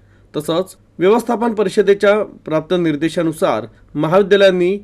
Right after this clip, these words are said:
ए क्यू ए आर बंगलोर इथं नॅक कार्यालयाकडे सादर केल्यानंतर तीन महिन्याच्या आत विद्यापीठाकडे सादर करणं आवश्यक आहे.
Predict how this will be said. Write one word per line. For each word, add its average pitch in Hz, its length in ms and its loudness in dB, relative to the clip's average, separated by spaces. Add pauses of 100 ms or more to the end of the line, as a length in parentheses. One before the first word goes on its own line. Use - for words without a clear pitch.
(240)
ए 190 120 6
क्यू 226 220 -2
ए 185 180 2
आर 180 220 4
बंगलोर 165 440 0 (120)
इथं 165 340 0
नॅक 170 240 0
कार्यालयाकडे 170 500 0
सादर 151 320 -2
केल्यानंतर 151 640 -2 (760)
तीन 247 160 -2
महिन्याच्या 208 400 4
आत 127 200 0
विद्यापीठाकडे 190 760 2
सादर 170 320 0
करणं 165 280 -2
आवश्यक 151 480 -2
आहे. 131 200 -6